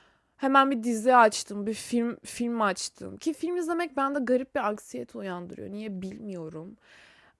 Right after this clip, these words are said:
Ee, sanki böyle yeni bir dünyaya girmek için kendimi hazırlamam gerekiyormuş gibi hissediyorum ama dizi izlemek öyle değil. An-, bence bunu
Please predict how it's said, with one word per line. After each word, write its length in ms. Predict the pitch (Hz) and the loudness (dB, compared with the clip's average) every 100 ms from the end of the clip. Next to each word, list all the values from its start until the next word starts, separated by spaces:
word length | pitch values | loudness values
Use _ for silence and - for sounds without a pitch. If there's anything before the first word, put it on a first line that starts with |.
| 208 | -2
Ee, 20 | 196 190 190 | 0 -2 -6
sanki 340 | - 302 302 | -4 -4 0
böyle 160 | 277 294 | 2 4
yeni 260 | 247 269 | 4 4
bir 100 | 247 | 2
dünyaya 340 | 233 240 240 254 | 0 0 2 2
girmek 320 | 220 220 240 | 0 -2 -4
için 180 | - 247 | -6 -8
kendimi 320 | 233 208 214 | -4 -4 -4
hazırlamam 500 | 208 180 190 196 202 | -4 -4 -2 -2 -2
gerekiyormuş 480 | 190 185 202 202 - | -2 -2 -4 -10 -12
gibi 160 | 190 | -12
hissediyorum 380 | 202 - 180 285 | -12 -10 -8 -4
ama 120 | 339 | -4
dizi 220 | 220 208 233 | -2 -2 -4
izlemek 440 | 226 240 233 - | -4 -2 -2 0
öyle 300 | 190 190 180 | 2 2 0
değil. 360 | 170 - - - - _ _ _ _ _ _ _ _ - | -4 -8 -10 -16 -20 _ _ _ _ _ _ _ _ -8
An-, 380 | 202 208 214 226 | -6 -6 -6 -2
bence 300 | 302 294 262 | -2 0 -2
bunu 220 | 262 | -4